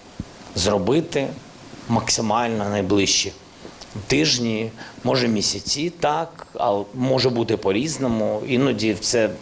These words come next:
в один момент відбувається,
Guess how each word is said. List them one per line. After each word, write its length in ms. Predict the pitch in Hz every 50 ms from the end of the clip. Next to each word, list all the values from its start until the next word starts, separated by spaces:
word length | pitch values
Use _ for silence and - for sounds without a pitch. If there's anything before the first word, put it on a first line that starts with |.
| - 104 101
в 60 | 101
один 240 | 107 107 110 113 107
момент 360 | 104 101 98 107 127 156 160 - - - - - - - - - -
відбувається, 880 | 143 139 156 147 143 139 139 135 139 139 135 123 117 - - 120 117